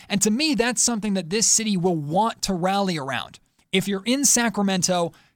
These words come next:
come to Papa Murphy's Park at least once this season and experience a Republic match.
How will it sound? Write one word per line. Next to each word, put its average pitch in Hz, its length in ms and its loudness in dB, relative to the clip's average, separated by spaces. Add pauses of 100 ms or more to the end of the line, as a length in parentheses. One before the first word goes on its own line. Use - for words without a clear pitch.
(120)
come 269 320 0
to 269 80 -2
Papa 226 320 0
Murphy's 202 420 -2
Park 170 400 0 (160)
at 190 160 -2
least 247 400 0
once 196 400 -2
this 175 180 -2
season 180 460 -2
and 185 80 -4
experience 220 640 -4
a 190 60 -2
Republic 175 640 -2
match. 127 480 -4